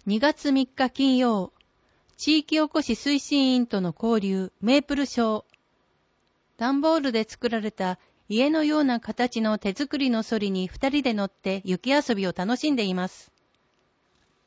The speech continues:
写真の説明終わります。広報クイズ。プレゼント。正解者の中から抽選で十人に図書カード五百円分をプレゼント。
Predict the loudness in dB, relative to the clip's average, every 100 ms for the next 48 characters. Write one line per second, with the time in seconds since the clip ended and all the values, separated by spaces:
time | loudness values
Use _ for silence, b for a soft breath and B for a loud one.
0 | _ -6 -6 0 4 6 6 4 -2 2
1 | 4 4 4 4 4 2 0 -4 -12 -20
2 | _ _ _ _ _ _ _ _ _ _
3 | _ _ _ _ _ _ _ _ _ _
4 | -4 0 4 2 2 2 0 0 -8 -8
5 | _ _ _ _ _ _ -4 -2 2 0
6 | -2 -6 -8 -8 _ _ _ _ _ _
7 | _ -4 -2 2 2 2 0 0 -2 -4
8 | -4 -4 -4 -8 _ -8 -4 -2 0 -2
9 | 0 -2 -4 _ _ 0 4 4 2 -2
10 | -4 -6 -6 -4 0 0 2 0 -2 -4
11 | -2 0 2 2 0 0 -2 -4 -4 -6
12 | -6 -10 -10